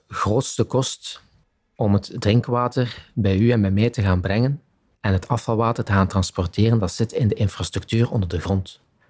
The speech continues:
Dus je moet denken, in Vlaanderen ligt er veertigduizend kilometer drinkwaterleiding, dus dat is één keer rond de aarde, en ligt er bijna evenveel rioleringsleiding.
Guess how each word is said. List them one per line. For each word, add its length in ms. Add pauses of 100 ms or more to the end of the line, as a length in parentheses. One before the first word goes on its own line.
(260)
Dus 140
je 80
moet 100
denken, 280
in 140
Vlaanderen 420
ligt 160
er 200
veertigduizend 720
kilometer 640
drinkwaterleiding, 880
dus 100
dat 80
is 100
één 140
keer 140
rond 160
de 60
aarde, 380 (840)
en 100
ligt 140
er 60
bijna 180
evenveel 400
rioleringsleiding. 1000